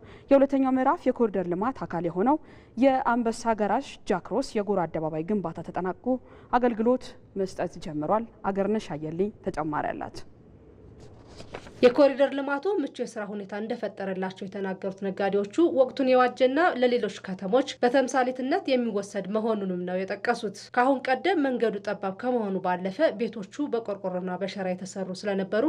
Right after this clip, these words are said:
Speaker 2: ለንግድ እንቅስቃሴ አስቸጋሪ እንደነበሩም ይገልጻሉ። በአካባቢው የፍሳሽ ማስወገጃ ስላልነበር ስራቸውን አስቸጋሪ አድርጎባቸው እንደነበረም አስታውሰዋል። የትራፊክ መጨናነቅና የተበላሹ መንገዶች በንግድ እንቅስቃሴያቸው ላይ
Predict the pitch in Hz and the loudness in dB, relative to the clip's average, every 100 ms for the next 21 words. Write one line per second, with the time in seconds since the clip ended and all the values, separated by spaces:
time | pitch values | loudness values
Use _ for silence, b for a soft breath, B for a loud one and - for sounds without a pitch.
0 | 349 294 302 - 285 285 277 - 254 247 | 4 6 6 6 -2 -2 -6 -4 -2 0
1 | 339 254 - 233 - 190 180 180 185 180 | 0 0 -4 -8 -6 -4 -4 -4 -6 -4
2 | 190 185 196 214 214 247 190 180 B 285 | -2 -2 0 0 4 2 2 -4 B 2
3 | 285 285 285 285 302 359 254 247 - 214 | 2 4 2 2 2 2 2 0 -6 -6
4 | 220 220 208 190 190 180 - 185 185 190 | -4 -4 -6 -8 -6 -8 -6 -4 -2 -2
5 | 190 277 285 220 214 - 196 190 - 190 | 0 -2 0 -2 -2 -6 -6 -6 -8 -6
6 | 190 190 220 196 190 175 180 180 - 190 | -2 0 0 -2 -6 -4 -4 -6 -6 -2
7 | 185 180 175 190 196 196 - 220 220 190 | -2 -2 -2 -2 0 -2 4 4 4 2
8 | 185 - 226 254 240 233 226 240 240 233 | 0 0 2 4 4 2 0 0 2 0
9 | 233 233 254 349 247 240 202 190 180 - | 0 0 2 2 2 0 0 -2 -4 -6
10 | 190 185 208 277 - 214 185 190 185 - | -4 -2 0 0 0 -2 -2 -4 -8 -10
11 | - 180 - 185 - 202 | -16 -14 -12 -14 -4 0